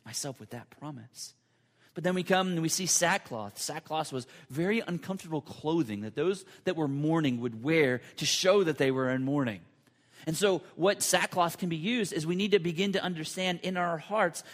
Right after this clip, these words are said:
that we need to become uncomfortable with our sin. Like sin, our sin has to become detestable to us. If we're comfortable with our sin, we're continually comfortable with the path of sin that we've decided,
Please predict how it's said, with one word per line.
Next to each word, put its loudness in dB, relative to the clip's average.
that -2
we -2
need 0
to -2
become -4
uncomfortable -6
with -6
our -12
sin. -12
Like -2
sin, 2
our 6
sin 0
has -4
to -12
become 0
detestable -2
to -6
us. -12
If 4
we're 4
comfortable 2
with 2
our -2
sin, -4
we're 2
continually 0
comfortable -2
with -2
the 2
path 2
of -4
sin -4
that -2
we've -4
decided, -2